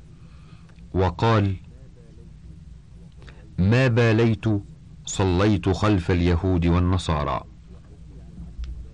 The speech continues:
وحكي عن عبد الله بن أحمد عن أبيه في من قال بخلق القرآن أنه لا يصلى خلفه الجمعة ولا غيرها، إلا أنه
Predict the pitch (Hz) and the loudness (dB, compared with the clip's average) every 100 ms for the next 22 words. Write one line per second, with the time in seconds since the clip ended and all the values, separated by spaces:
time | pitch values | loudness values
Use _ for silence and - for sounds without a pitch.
0 | - - - - - - - 85 92 - | -18 -18 -18 -18 -18 -18 -8 -2 -2 -2
1 | 135 147 123 113 98 113 113 104 101 110 | -2 0 2 2 0 -2 -2 0 2 2
2 | 104 98 87 87 101 - 90 80 92 101 | 2 0 0 -2 -2 -2 -2 0 0 -2
3 | 92 95 101 98 - - - - - - | -2 -2 -2 -4 -10 -20 -20 -20 -20 -20
4 | - - 113 95 85 78 - 107 95 85 | -18 -6 0 2 2 0 -2 0 2 2
5 | 80 82 98 85 87 80 - 82 98 98 | 0 0 0 0 -2 -4 -2 -2 2 2
6 | 90 85 - - - - - - - - | 0 -2 -12 -20 -20 -20 -20 -20 -20 -20
7 | - - - - 98 98 117 117 107 98 | -20 -20 -20 -4 0 2 4 4 2 4
8 | 113 120 110 - 107 101 92 85 104 92 | 4 2 2 0 0 2 2 2 0 0
9 | 98 90 90 87 95 92 87 85 - 78 | 0 0 0 0 2 2 0 -2 -6 -2
10 | 92 101 90 85 98 78 69 55 - - | 0 2 2 2 2 0 -2 -6 -12 -20
11 | - - - - - - - - - - | -20 -20 -20 -20 -20 -20 -20 -20 -20 -20
12 | - 110 117 101 98 85 95 95 98 98 | -6 0 2 4 2 2 2 2 2 2